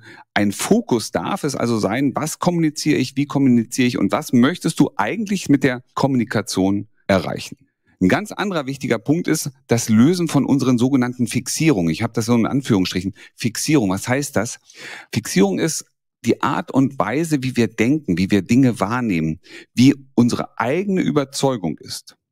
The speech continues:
Und wenn wir glauben, dass wir etwas können,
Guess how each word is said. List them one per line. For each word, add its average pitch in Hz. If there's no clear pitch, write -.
Und 92
wenn 139
wir 156
glauben, 110
dass 87
wir -
etwas -
können, 139